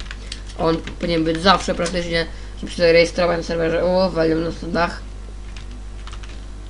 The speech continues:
No i zejdźmy. Au.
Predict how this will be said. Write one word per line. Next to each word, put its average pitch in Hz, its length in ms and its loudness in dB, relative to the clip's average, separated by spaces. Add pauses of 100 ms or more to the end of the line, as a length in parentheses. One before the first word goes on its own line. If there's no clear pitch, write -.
(120)
No 196 200 2
i 180 80 4
zejdźmy. 170 480 4 (1500)
Au. 160 360 -2